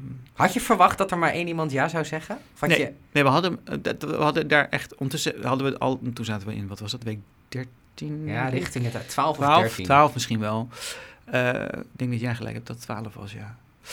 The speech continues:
Speaker 2: Ja, toen, eh, to-, toen wisten we al dat wij telkens ongelijk hadden met wat wij aan het voorspellen waren.
Speaker 1: <laughs>
Speaker 2: Dus, eh, ja, ik, eh,
Speaker 1: Terwijl je toch de hele dag naar die mensen kijkt. Dus je
Speaker 2: Ja.
Speaker 1: zou haast zeggen dat je, en je spreekt ze natuurlijk ook in die dagboekkamer. En daar krijg je natuurlijk ook dingen te horen die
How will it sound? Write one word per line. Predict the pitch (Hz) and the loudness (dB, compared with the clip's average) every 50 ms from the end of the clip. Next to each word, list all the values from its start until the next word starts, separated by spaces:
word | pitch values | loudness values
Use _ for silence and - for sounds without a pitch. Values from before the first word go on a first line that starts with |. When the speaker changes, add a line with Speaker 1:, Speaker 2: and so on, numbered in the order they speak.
| - - - - | -10 -10 2 4
Speaker 2:
Ja, | 143 139 | 4 4
toen, | 135 160 160 165 165 - | 6 4 2 0 -2 -4
eh, | - 165 - - 160 | -6 -6 -4 -4 -4
to-, | 139 143 165 160 | -2 -2 -2 -2
toen | 127 151 151 | 0 0 0
wisten | 151 - - 139 | 0 0 0 2
we | 139 | 0
al | 135 131 | 2 2
dat | 139 127 | 0 0
wij | 131 131 131 131 131 120 - | 0 0 0 0 -2 -4 -4
telkens | 139 135 127 127 - | -4 -4 -2 -4 -4
ongelijk | - 127 120 127 120 123 | -6 -6 -2 0 0 2
hadden | 123 120 117 117 | 2 2 2 2
met | 110 104 | 0 0
wat | 110 110 107 - | -2 -4 -4 -4
wij | 113 110 107 - - | -4 -4 -4 -4 -6
aan | 113 107 | -8 -8
het | 107 104 | -8 -10
voorspellen | - - - 196 - - 117 | 0 2 2 4 6 6 6
waren. | 107 - - 101 175 160 120 | 6 6 6 4 2 4 4
Speaker 1:
<laughs> | |
Speaker 2:
Dus, | - 127 | 4 4
eh, | 143 143 - 123 | 4 4 4 4
ja, | 117 127 123 - - | 4 4 4 2 0
ik, | - 127 120 | -4 -8 -8
eh, | - - 131 127 131 - 131 - - - | -10 -10 -10 -10 -8 -8 -8 -8 -10 -10
Speaker 1:
Terwijl | - - 226 240 | 0 6 8 8
je | 226 | 10
toch | 233 330 330 | 10 8 8
de | 269 254 | 8 8
hele | 165 175 262 311 277 196 | 8 8 8 8 8 8
dag | 160 160 147 - - | 8 6 6 6 4
naar | 151 143 | 4 4
die | 147 147 | 4 4
mensen | 156 151 147 139 - - - | 4 4 2 2 0 -2 4
kijkt. | - 247 185 120 101 98 - | 6 6 8 8 6 2 0
Dus | 113 117 | -2 -2
je | 120 | 2
Speaker 2:
Ja. | 135 143 | 2 4
Speaker 1:
zou | 139 156 180 185 160 | 6 8 8 8 8
haast | 143 127 131 - - | 8 6 6 4 2
zeggen | - 196 196 - - 117 104 110 - - - - - - - | 4 4 4 4 4 4 4 4 2 0 -6 -14 -18 -16 -4
dat | - 120 117 - | -4 -4 0 0
je, | 139 - | 0 0
en | 135 143 | 2 4
je | 135 131 | 4 4
spreekt | 127 - - - 127 139 143 143 | 4 4 4 4 4 6 4 2
ze | 165 | 0
natuurlijk | 143 135 139 135 131 131 101 | -2 0 2 2 2 2 2
ook | 120 113 113 | 0 0 0
in | 117 | 0
die | 120 117 | -2 0
dagboekkamer. | 107 104 107 120 - 135 135 135 - 123 120 117 123 131 127 | 2 0 0 2 2 2 2 4 4 4 4 6 4 2 2
En | 110 120 | 2 2
daar | 117 110 110 117 | 4 4 4 4
krijg | 120 - 107 107 - | 2 2 0 0 0
je | - | -2
natuurlijk | 120 110 - 117 110 117 107 | -2 -2 -2 -2 -2 -2 -2
ook | 113 107 104 | -2 -2 -2
dingen | 117 107 110 107 | -2 -2 -2 -2
te | - 110 | -4 -4
horen | 101 110 110 107 107 107 101 98 | -4 -4 -2 -2 -2 -2 -4 -4
die | 92 104 98 95 90 90 | -4 -2 -2 -2 -4 -6